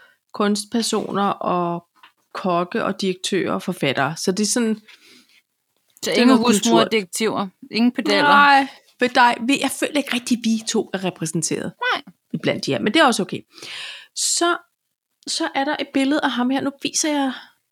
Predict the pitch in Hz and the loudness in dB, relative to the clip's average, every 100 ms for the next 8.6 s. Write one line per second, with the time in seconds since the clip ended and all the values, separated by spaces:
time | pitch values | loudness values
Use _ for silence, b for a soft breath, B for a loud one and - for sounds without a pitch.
0 | - 254 247 214 175 170 196 262 247 226 | -8 -4 -2 -2 -2 -2 -2 0 0 2
1 | 247 254 240 233 220 185 - 294 311 302 | 0 0 0 2 2 0 0 0 2 2
2 | 277 - 285 240 254 - 254 240 269 254 | 0 -2 0 2 0 0 0 2 2 -2
3 | - 269 - 220 - B B B B _ | -4 -4 -2 -4 -4 B B B B _
4 | - - 269 285 302 269 208 202 240 302 | -10 -2 0 0 0 0 2 2 2 2
5 | 320 320 320 - _ _ _ _ _ _ | 0 -4 -6 -18 _ _ _ _ _ _
6 | _ - - - 226 226 226 240 226 233 | _ -20 -10 -2 -2 0 0 0 0 0
7 | - - 240 233 - - 233 - 220 - | 0 -2 -4 -4 -4 -4 -2 -2 -2 -2
8 | 240 - - - 240 | -4 -4 -4 -2 -2